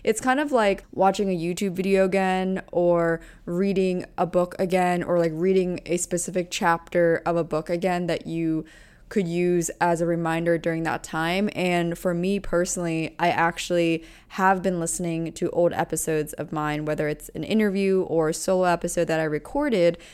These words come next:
specifically during a time that I was in a really good place. Because for me, when I listen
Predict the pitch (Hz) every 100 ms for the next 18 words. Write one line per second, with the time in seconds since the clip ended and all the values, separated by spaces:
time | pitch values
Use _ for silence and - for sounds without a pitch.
0 | - - - 190 - 254 247 233 226 180
1 | 170 165 170 - - 160 185 190 190 180
2 | - 180 175 170 170 170 170 - - -
3 | 170 165 156 156 - - 170 165 170 180
4 | 170 156 165 165 160 151 - 151 135 -
5 | - - 202 208 180 190 185 214 196 175
6 | 180 175 - 185 185 196 185 170 185 208
7 | - 190 175 170